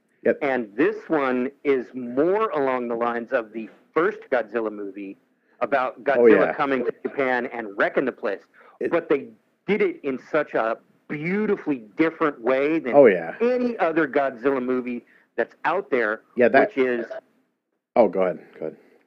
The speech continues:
Speaker 2: they, they turned it into, it's not so much, or i-, it's about the monster, it's about Godzilla,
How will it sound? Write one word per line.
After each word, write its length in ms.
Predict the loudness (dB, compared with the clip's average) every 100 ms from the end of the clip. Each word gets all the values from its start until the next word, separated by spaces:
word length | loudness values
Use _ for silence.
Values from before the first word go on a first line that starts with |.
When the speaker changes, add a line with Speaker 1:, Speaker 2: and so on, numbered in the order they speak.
| _
Speaker 2:
they, 160 | -2 0
they 220 | -2 -2
turned 320 | -2 -2 0
it 100 | 0
into, 600 | 0 -2 0 0 0 -2 -6 _ _ _ -2
it's 200 | -2 -2
not 340 | 0 -2 -4 -4
so 80 | -2
much, 260 | 0 -2 -4 -6 0
or 160 | 0
i-, 40 | 2
it's 340 | 2 2 0 0
about 280 | 0 0
the 60 | 0
monster, 360 | 0 -2 0 0
it's 180 | 0
about 280 | 0 0 0
Godzilla, 520 | -2 -2 -2 0 0